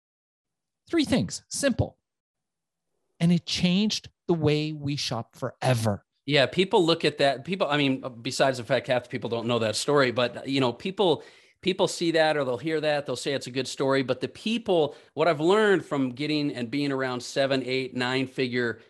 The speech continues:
Speaker 2: mentors and individuals I've been around is that they think differently, and they see and they recognize. I know one of your strong suits has been recognizing trends and movement, because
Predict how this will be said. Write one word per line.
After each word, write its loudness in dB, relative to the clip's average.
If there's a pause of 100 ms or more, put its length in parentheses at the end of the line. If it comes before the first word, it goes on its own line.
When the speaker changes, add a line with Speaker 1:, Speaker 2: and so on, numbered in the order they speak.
(120)
Speaker 2:
mentors -2 (220)
and -4
individuals -2
I've -2
been 0
around 0
is -6
that -6
they -8
think 0
differently, -4 (260)
and 2
they 4
see 0
and 2
they 2
recognize. -2
I -4
know 0
one 2
of 0
your 0
strong -2
suits -6
has -4
been -4
recognizing -2
trends -2
and -6
movement, 0
because -4